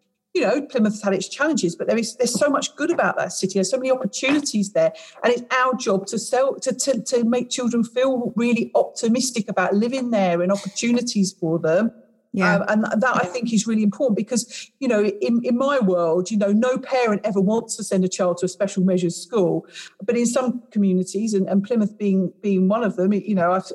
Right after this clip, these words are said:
Speaker 1: obviously schools we've worked with, they have no choice. And when they have no choice, they don't expect any better. So you get these communities where they, they have no choice. They have to go to a poor school.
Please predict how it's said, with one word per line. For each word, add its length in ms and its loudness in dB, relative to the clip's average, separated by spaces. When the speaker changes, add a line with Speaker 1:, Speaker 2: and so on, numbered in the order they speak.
Speaker 1:
obviously 240 0
schools 260 0
we've 180 -4
worked 200 0
with, 320 0
they 100 0
have 240 0
no 140 2
choice. 680 -2
And 160 0
when 120 2
they 120 0
have 240 -2
no 160 2
choice, 560 0
they 120 2
don't 260 0
expect 460 -2
any 160 2
better. 420 0
So 140 -4
you 80 2
get 140 -2
these 140 0
communities 420 0
where 160 2
they, 40 -2
they 180 0
have 220 -2
no 120 0
choice. 320 0
They 60 0
have 180 0
to 80 -12
go 140 2
to 140 -2
a 40 -4
poor 280 -2
school. 500 -2